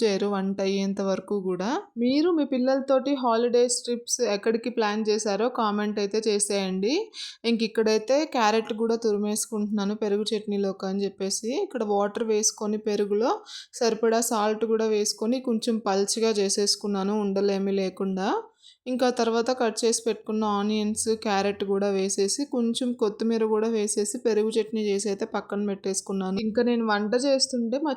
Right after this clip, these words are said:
చిన్న పాప, పెద్ద పాప ఏమో బొమ్మలతోటి ఆడుకుంటున్నారనమాట. నార్మల్‌గా పిల్లలు స్కూల్‌కెళ్తేనే పేరెంట్స్‌కైతే చాలా ప్రశాంతంగా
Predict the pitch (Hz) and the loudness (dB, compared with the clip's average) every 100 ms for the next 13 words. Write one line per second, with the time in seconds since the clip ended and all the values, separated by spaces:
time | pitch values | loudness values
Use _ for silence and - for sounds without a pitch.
0 | - 220 220 226 220 220 220 196 214 220 | -4 -4 -2 -2 0 0 -2 -4 -6 -2
1 | 214 208 214 202 202 226 214 196 208 214 | -2 -2 -2 -2 -2 -2 -2 -2 -2 -2
2 | 214 202 233 202 196 196 220 226 220 214 | -4 -2 -4 -2 -2 -4 -4 -4 -4 -4
3 | 196 190 185 185 208 330 453 - _ _ | -4 -4 -6 -6 -2 -2 -4 -10 _ _
4 | _ _ _ _ _ _ - 214 214 214 | _ _ _ _ _ _ -10 -2 2 4
5 | 233 240 262 254 254 277 262 233 240 240 | 4 4 2 2 2 2 0 2 2 0
6 | - 226 240 240 240 226 214 214 220 247 | -2 -2 -2 0 0 0 0 -2 -2 -2
7 | 240 226 220 220 226 202 240 247 202 208 | 0 2 0 -2 -4 -4 -2 0 0 0
8 | 214 208 208 208 202 214 226 214 | -2 -2 -4 -4 -4 -2 -4 -2